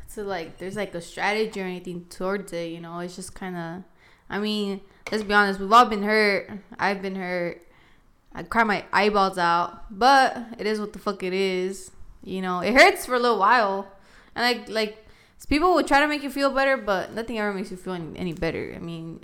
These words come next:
the pain is there, and that, that's, that's it. I mean, it's good to let, to let everything out. I think that's, like, a good, like, way, but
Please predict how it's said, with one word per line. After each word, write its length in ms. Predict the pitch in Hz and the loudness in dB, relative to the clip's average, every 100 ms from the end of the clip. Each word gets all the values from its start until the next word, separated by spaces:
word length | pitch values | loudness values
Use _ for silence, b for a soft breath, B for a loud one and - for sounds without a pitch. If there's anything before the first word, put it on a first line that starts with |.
| - | -10
the 140 | 185 185 | -6 2
pain 240 | 285 320 | 2 4
is 120 | 240 | 2
there, 240 | 214 254 247 | 4 6 6
and 100 | 208 | 6
that, 240 | 208 202 | 4 2
that's, 460 | 185 196 - - - - | -2 -6 -6 -8 -8 -8
that's 260 | 190 175 190 | -10 -8 -4
it. 300 | 175 - 220 - | -4 -6 -12 -10
I 80 | 196 | -4
mean, 140 | 226 | 0
it's 80 | 233 | 0
good 140 | - 277 | 0 -2
to 80 | 269 | 0
let, 180 | 262 - - _ | 0 -2 -18 _
to 100 | - | -6
let 200 | 220 220 | 0 2
everything 380 | 214 214 214 175 | 2 0 -4 -2
out. 480 | 180 294 285 262 - - B B B B B - | 6 8 8 6 -2 -14 B B B B B -12
I 60 | 202 | -12
think 160 | 226 | -8
that's, 160 | 220 208 | -6 -6
like, 200 | 202 190 | -8 -8
a 60 | 185 | -10
good, 340 | 175 190 190 | -6 -6 -6
like, 400 | 170 - - _ _ b b b _ | -6 -10 -14 _ _ b b b _
way, 680 | 190 190 185 202 208 190 185 | -10 -4 -2 0 0 0 -2
but 580 | 185 175 160 156 - | -4 -4 -4 -4 -8